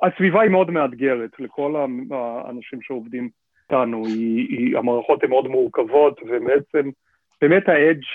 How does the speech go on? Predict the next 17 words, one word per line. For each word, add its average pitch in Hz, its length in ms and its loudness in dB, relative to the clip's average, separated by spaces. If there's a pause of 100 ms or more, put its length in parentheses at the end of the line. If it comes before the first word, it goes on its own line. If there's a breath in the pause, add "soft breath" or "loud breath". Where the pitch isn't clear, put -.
(240)
של, 131 440 -4
אה, 123 440 -2
של 120 200 -8
פיתוח 135 680 0 (540)
מבחינת, 127 600 0 (160)
אה, 127 480 4
האתגרים 123 500 4
שאנחנו, 120 840 -4
אה, 117 200 -4
מתמודדים. 117 760 2 (360 soft breath)
קוגנטה, 185 1080 4 (340)
קוגנטה 170 420 -4
כבר 151 200 -4
קיימת, 151 380 -2 (140)
אה, 139 60 -2 (500)
כחמש 127 460 -10
שנים 151 380 -2